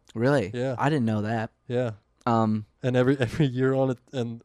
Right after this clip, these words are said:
Speaker 2: the year that it was made, or the year that it touched down or whatever, it
Speaker 1: Y-
Speaker 2: plays Happy Birthday.
Speaker 1: Really?
Speaker 2: I thought that was great. Like, n-,
Speaker 1: <laughs>
Speaker 2: they didn't have to do that. No one's gonna hear it.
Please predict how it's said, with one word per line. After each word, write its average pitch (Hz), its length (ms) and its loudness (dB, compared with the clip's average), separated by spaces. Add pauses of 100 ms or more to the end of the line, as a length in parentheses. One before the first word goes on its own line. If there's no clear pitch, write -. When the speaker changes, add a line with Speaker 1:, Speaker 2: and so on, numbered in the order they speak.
(140)
Speaker 2:
the 117 140 -4
year 113 360 -2
that 117 160 -2
it 120 40 -8
was 110 200 -6
made, 113 480 -4
or 117 120 -4
the 110 80 -4
year 117 180 -4
that 113 140 -2
it 104 80 -8
touched - 260 -10
down 113 200 -6
or 117 40 -6
whatever, 117 320 -4
it 110 100 -6
Speaker 1:
Y- 104 80 -8
Speaker 2:
plays 110 180 -4
Happy 113 220 -4
Birthday. 110 540 -6
Speaker 1:
Really? 151 420 8
Speaker 2:
I 127 40 0
thought 123 240 -4
that 117 120 -4
was 107 140 -6
great. 113 380 -2 (120)
Like, 120 200 2
n-, 151 120 -2 (140)
Speaker 1:
<laughs> - 160 -16
Speaker 2:
they 175 120 4
didn't 165 160 0
have 127 100 2
to 131 80 -4
do 120 180 0
that. 135 140 2
No 143 80 4
one's 143 120 2
gonna 120 200 -4
hear 117 220 -2
it. 117 180 -4